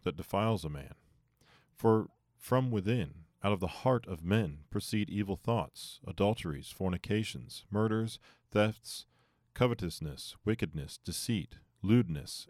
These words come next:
an evil eye, blasphemy, pride, foolishness. All these evil things come from within, and defile a man.'" Clearly, Jesus was making a point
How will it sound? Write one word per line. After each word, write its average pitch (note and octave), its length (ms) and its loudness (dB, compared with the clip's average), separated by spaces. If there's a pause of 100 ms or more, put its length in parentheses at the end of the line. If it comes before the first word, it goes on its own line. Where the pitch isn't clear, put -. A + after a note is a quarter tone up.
an F#2 160 -6
evil A2 360 0
eye, E2+ 400 -2 (420)
blasphemy, F#2+ 720 0 (280)
pride, A2+ 480 0 (360)
foolishness. F2 800 0 (500)
All A2 240 6
these A2 540 0
evil A2+ 280 2
things F#2 520 -2
come F2+ 320 0
from F2+ 180 -4
within, E2+ 440 0 (300)
and G2+ 140 0
defile G#2 500 2
a E2+ 80 -2
man.'" G2 380 -2 (1200)
Clearly, C#3 400 6
Jesus B2 440 2
was A2 160 -2
making G#2 360 0
a A2 60 -2
point E2 400 -4